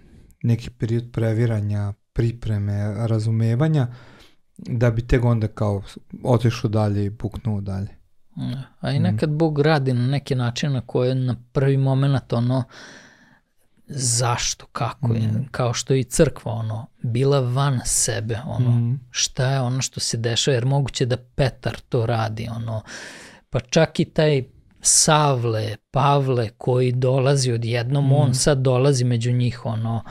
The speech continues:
Speaker 1: Mm.
Speaker 2: mislim, i to je, ono, bio šok i za apostole i za sve, ono,
Speaker 1: Da, da, da.
Speaker 2: ko je ovaj lik, mislim, znamo ko je ovaj lik, ali šta će on tu, šta sad da nas pohapsi, ne znam, ni ja.
Speaker 1: Mm.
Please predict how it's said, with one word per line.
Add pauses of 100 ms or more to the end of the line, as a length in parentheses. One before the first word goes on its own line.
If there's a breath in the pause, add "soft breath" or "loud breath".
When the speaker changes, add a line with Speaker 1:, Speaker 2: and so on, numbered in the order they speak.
(320 loud breath)
Speaker 1:
Mm. (300)
Speaker 2:
mislim,
i
to
je,
ono,
bio
šok
i
za
apostole
i
za
sve,
ono,
Speaker 1:
Da,
da,
da.
Speaker 2:
ko
je
ovaj
lik,
mislim,
znamo
ko
je
ovaj
lik,
ali
šta
će
on
tu,
šta
sad
da
nas
pohapsi,
ne
znam,
ni
ja.
Speaker 1:
Mm.